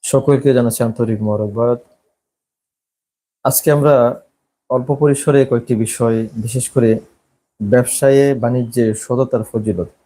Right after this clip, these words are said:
আহ, আপনি যদি ব্যবসার মধ্যে থাকেন, বাণিজ্যের মধ্যে থাকেন, তাহলে সততার মধ্যে থাকলে কি ফজিলত রয়েছে, এ ব্যাপারে হাদিসে পাকের আলোকে আমরা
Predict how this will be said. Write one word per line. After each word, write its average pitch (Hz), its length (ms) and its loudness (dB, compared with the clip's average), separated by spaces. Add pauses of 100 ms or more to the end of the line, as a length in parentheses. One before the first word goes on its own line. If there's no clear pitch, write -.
(920)
আহ, 110 280 4
আপনি 135 200 0
যদি 135 140 2
ব্যবসার 120 340 0
মধ্যে 127 580 0 (100)
থাকেন, 117 460 -2 (840)
বাণিজ্যের 104 320 0
মধ্যে 110 200 2
থাকেন, 123 460 -4
তাহলে 110 420 0 (640)
সততার 143 600 0
মধ্যে 127 260 0
থাকলে 120 400 -4
কি 113 220 -6
ফজিলত 120 500 -2
রয়েছে, 113 280 0
এ 135 180 0
ব্যাপারে 131 420 2 (1160)
হাদিসে 117 400 0
পাকের 120 300 0
আলোকে 107 280 0
আমরা 98 380 -2